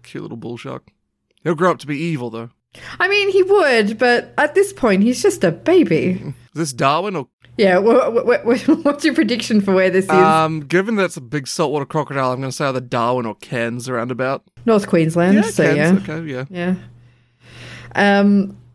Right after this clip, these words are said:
Speaker 2: so, <laughs> so this was a,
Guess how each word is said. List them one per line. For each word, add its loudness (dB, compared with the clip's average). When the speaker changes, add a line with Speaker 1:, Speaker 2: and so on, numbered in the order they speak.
Speaker 2:
so, 2
<laughs> 0
so 2
this -4
was 2
a, 4